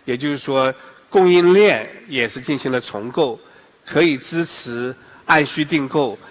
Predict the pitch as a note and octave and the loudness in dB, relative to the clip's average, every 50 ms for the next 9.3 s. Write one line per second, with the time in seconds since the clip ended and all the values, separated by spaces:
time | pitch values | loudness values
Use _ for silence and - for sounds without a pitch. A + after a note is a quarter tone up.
0 | - _ _ - - C#3+ D#3 D3+ C3+ B2+ - - D3 D3 C#3+ - - - B2+ B2 | -20 _ _ -4 0 2 2 2 0 -2 -6 -6 -6 -4 -4 -4 -4 -4 -4 -4
1 | B2 B2+ C3 B2+ - - - - - _ _ _ - E3 E3 E3+ D#3 - C#3+ D3 | -4 -4 -4 -6 -8 -14 -20 -20 -20 _ _ _ -4 0 0 0 0 0 -2 -4
2 | D#3 D3 C#3 B2 C3 B2+ - - G#2+ F2+ F#2 - - C#3 C#3 C#3+ D3+ D3 C3 A2+ | -2 -2 -4 -6 -6 -4 -2 -2 -2 -4 -4 -8 -4 0 2 4 4 4 4 2
3 | G#2+ A2+ - - - - - E3+ D3 C3+ - D3 C#3 - - A#2 F#2+ G2 A2 B2+ | -2 -8 -18 -20 -10 0 2 2 2 2 -2 -8 -10 -4 -2 -2 -2 -2 -6 -6
4 | C3+ A#2+ A2 A2+ _ _ _ - D3+ D3+ D3 - - A#2+ B2+ B2+ A#2+ F#2 - _ | -6 -6 -8 -14 _ _ _ -6 -6 -4 -4 -4 -4 -4 -4 -2 -4 -4 -6 _
5 | - - _ _ _ _ - - B2 A2+ A2+ - - - - - - - - - | -20 -20 _ _ _ _ -12 -4 -2 -2 -2 -2 -4 -20 -20 -20 -20 -20 -14 -2
6 | - F#3+ G3 F#3+ - - - F3+ D#3 D3+ D3+ - - B3+ B3 G#3 G3 E3 F#3+ B2 | 2 4 4 4 2 2 4 4 4 4 0 0 4 4 4 6 6 4 4 2
7 | A2+ - - - - - - - E3 F#3 F3+ - G3+ F3+ D3+ C3+ C3 C3+ C#3+ D#3 | 0 -4 -10 -20 -20 -18 -8 -4 -4 -4 -2 2 4 4 4 4 2 -2 -2 2
8 | D3+ C3+ C3+ C#3 C#3+ C#3 A3 A3 G#3+ G3 E3 - - D#3+ F3 E3 - - A#2+ C3 | 4 4 4 2 0 2 4 4 6 4 2 0 0 0 0 0 -2 -6 -6 -4
9 | D3 D#3 D#3 C3+ A#2 G2+ | 2 2 4 4 4 0